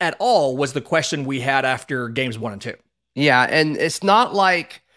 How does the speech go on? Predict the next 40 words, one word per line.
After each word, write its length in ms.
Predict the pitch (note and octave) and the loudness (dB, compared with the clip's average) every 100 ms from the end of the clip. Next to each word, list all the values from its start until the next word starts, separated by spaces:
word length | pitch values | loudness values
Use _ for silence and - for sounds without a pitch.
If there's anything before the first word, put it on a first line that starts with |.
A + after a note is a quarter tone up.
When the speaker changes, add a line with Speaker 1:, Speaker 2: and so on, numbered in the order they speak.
| _ _ _ _ _ | _ _ _ _ _
Speaker 2:
Texas 460 | - F#3 - E3+ | 0 0 -2 -2
A 160 | F3+ E3+ | 0 2
and 100 | D#3+ | 2
M's 280 | D#3+ C#3 A2 | 0 -2 -4
defense 960 | D#3+ E3 - D3+ C3+ G2+ - - - _ _ _ _ _ - | -4 -2 0 2 2 -4 -10 -12 -14 _ _ _ _ _ -4
is 160 | C#3+ | 0
elite. 600 | C3+ B2+ F#3+ D3+ C#3+ - _ _ - | 0 2 2 0 -4 -12 _ _ -2
I 80 | D#3 | 2
think 200 | G3 F#3+ | 2 0
their 100 | D#3 | 0
front 320 | - F3 E3 | 2 0 0
seven's 460 | - E3 F3 C3 A2+ | 0 2 2 -4 -6
decent, 480 | B2+ A2 C3+ C#3 - _ _ _ _ _ | -8 -4 -4 -6 -12 _ _ _ _ _
but 300 | D#3 D#3 - | 2 2 2
they're 140 | E3 E3+ | 2 4
allowing, 560 | D#3 D#3 F#3+ G3 F3+ | 4 4 4 4 2
like, 180 | D#3 C#3+ | 0 -2
two 220 | - F3 | -2 0
hundred 240 | E3+ E3 D3 | 2 2 0
ninety-eight 500 | C#3+ D#3 D#3+ D#3 C3 | 2 0 0 -2 -2
yards 400 | C3+ D3 D#3+ - | -2 -2 -2 -4
per 160 | E3 | -4
game, 460 | C3+ D3+ D#3+ F3+ D#3 | 0 0 0 -4 -4
I 80 | D3+ | -2
believe 240 | C#3+ D3+ | -2 -2
is 80 | C#3 | -2
what 140 | C#3+ D3 | 0 0
it 80 | |
was 240 | C3+ C#3+ C#3+ | 0 0 0
when 80 | C#3+ | -2
I 40 | |
was 120 | C3 | 0
looking 160 | C#3 C#3+ | -2 -4
at 40 | |
the 60 | A2 | -4
stats 340 | - C#3 C3 | 0 0 -2
earlier 380 | - C#3+ C#3+ C3+ | -2 -2 0 0
today, 520 | B2+ C3 C#3 D3+ D#3 _ _ _ _ _ _ - | 0 2 2 0 -4 _ _ _ _ _ _ -4
which 180 | C#3+ | 0
isn't 320 | F#3+ F3+ A#2+ | 2 0 -2